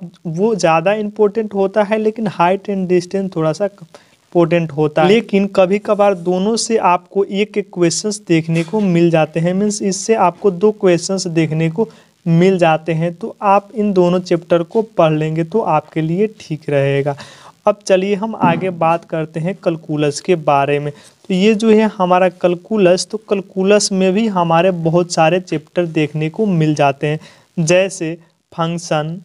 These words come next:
लिमिट, डिफरेंशिएशन, इंक्रीजिंग and डिक्रीजिंग। अगला है हमारा integrand, integration and integral। अगला जो हमारा चैप्टर है वो है डेफिनेट इंटीग्रल। उसके बाद आपका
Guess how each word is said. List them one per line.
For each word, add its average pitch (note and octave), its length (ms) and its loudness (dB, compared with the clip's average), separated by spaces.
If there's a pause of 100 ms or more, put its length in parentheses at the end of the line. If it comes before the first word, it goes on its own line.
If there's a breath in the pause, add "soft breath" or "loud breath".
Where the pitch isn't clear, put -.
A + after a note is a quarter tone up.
(280)
लिमिट, E3+ 880 0 (380 soft breath)
डिफरेंशिएशन, F3 1400 -2
इंक्रीजिंग F3+ 640 2
and F#3 320 -2
डिक्रीजिंग। F3 880 -2
अगला G3 340 4
है A3 200 2
हमारा F#3 520 2
integrand, F#3 920 -2 (440 soft breath)
integration F#3+ 1000 0 (120)
and G3 220 -2 (140)
integral। E3+ 600 0
अगला F#3+ 280 4
जो B3 160 -4
हमारा A3+ 360 2
चैप्टर F3+ 520 -2
है F#3 80 0
वो G3 260 0
है A3+ 180 -2
डेफिनेट F#3 640 -2
इंटीग्रल। E3 680 0 (340 loud breath)
उसके G3+ 320 0
बाद G#3 280 2
आपका F#3+ 400 0